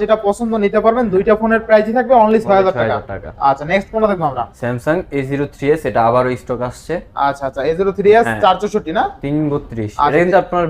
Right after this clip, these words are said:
Speaker 2: ভিডিওতে অনেকগুলো সেল হয়েছে।
Speaker 1: আচ্ছা, অনেকগুলো সেল হয়েছে। আচ্ছা, তিন বত্রিশ দিবেন কত আজকে?
Speaker 2: সেম প্রাইস, ছয় হাজার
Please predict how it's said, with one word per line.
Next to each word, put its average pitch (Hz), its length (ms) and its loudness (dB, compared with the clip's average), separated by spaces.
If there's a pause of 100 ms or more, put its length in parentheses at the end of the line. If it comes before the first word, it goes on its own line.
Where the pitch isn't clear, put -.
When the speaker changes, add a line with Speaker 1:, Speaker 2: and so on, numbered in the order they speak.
Speaker 2:
ভিডিওতে 156 340 -2
অনেকগুলো 131 380 0
সেল 110 200 -6
হয়েছে। 101 180 -10 (100)
Speaker 1:
আচ্ছা, 143 240 -2
অনেকগুলো 147 340 -8
সেল 147 140 -14
হয়েছে। 131 220 -6
আচ্ছা, 139 200 -10
তিন 185 160 -6
বত্রিশ 208 280 -6
দিবেন 208 220 0
কত 180 160 0
আজকে? - 180 -6
Speaker 2:
সেম 160 200 2
প্রাইস, 107 280 -4
ছয় 120 160 0
হাজার 113 160 -6